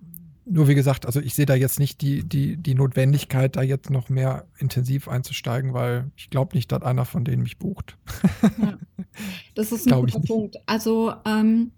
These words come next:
Speaker 2: ich hab das jetzt mal, ähm, eine Zeit lang getestet. Bin jetzt an dem Punkt, dass ich sage, diese Beschreibung oben,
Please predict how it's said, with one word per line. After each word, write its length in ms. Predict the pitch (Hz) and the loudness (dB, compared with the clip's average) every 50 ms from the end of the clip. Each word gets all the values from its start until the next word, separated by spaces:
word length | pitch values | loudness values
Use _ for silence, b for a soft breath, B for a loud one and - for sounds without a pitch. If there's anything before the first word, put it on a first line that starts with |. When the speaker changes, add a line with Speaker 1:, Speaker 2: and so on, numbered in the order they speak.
| _ _ - _ b b b b b _ | _ _ -20 _ b b b b b _
Speaker 2:
ich 120 | 254 - | -6 -4
hab 80 | 277 262 | -4 -4
das 100 | 262 254 | -2 -2
jetzt 220 | 262 254 254 - | -2 -2 0 0
mal, 480 | 254 240 240 233 233 233 233 226 - - - | 0 0 2 0 0 -2 -2 -4 -6 -6 -6
ähm, 520 | - 233 226 226 226 226 226 220 226 226 | -6 -4 -2 -2 -2 0 0 0 0 2
eine 160 | 214 214 226 | 0 0 -2
Zeit 220 | 220 - 226 226 - | -2 -4 -6 -4 -4
lang 120 | 220 226 | -4 -4
getestet. 640 | 220 214 - 233 233 240 - - 403 403 - - - _ _ _ _ _ _ _ _ _ _ _ _ _ _ _ _ _ _ _ _ - - - - _ | -4 -4 -4 -6 -6 -6 -6 -4 -4 -4 -4 -6 -12 _ _ _ _ _ _ _ _ _ _ _ _ _ _ _ _ _ _ _ _ -20 -20 -20 -4 _
Bin 220 | 240 247 240 240 | 4 4 6 6
jetzt 420 | 233 233 240 240 240 - - - - | 4 4 0 -2 -4 -10 -12 -6 -2
an 120 | 233 233 | -2 0
dem 180 | 226 220 220 214 | 0 0 0 0
Punkt, 340 | 214 233 240 247 262 262 220 | 0 0 0 0 0 0 -4
dass 120 | 226 220 | -6 -6
ich 160 | 226 220 220 | -6 -6 -4
sage, 460 | - 214 202 208 233 240 254 254 247 247 | -4 -4 -2 -2 -2 -2 -2 -2 -2 -2
diese 300 | 247 214 220 214 220 202 | -2 -4 -4 -4 -4 -6
Beschreibung 600 | 202 208 - - - 220 226 254 285 294 294 262 | -6 -8 -10 -10 -8 -6 -6 -4 -2 -2 -2 -2
oben, 520 | - 269 262 262 247 247 247 254 254 - | -2 -4 0 4 4 6 6 4 2 -4